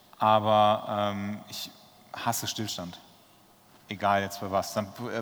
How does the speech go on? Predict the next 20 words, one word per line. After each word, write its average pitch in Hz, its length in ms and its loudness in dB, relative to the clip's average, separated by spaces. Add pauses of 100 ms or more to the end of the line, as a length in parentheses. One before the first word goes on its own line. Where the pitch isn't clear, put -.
ob 110 180 2
es 113 100 0
jetzt 117 160 -2
Fotografie 123 540 0
ist 120 140 -2
und 117 100 -4
ich 113 100 -6
probiere 117 320 -2
irgendwas 117 300 -2
Neues 120 280 2
aus 104 280 2
oder 113 120 -4
ich, 110 280 -6
ähm, 104 340 -2 (300)
äh, - 160 -12 (360)
bin 117 200 0
jetzt 110 180 -2
tatsächlich 113 460 -2
auch - 140 -6
gerade 107 320 -2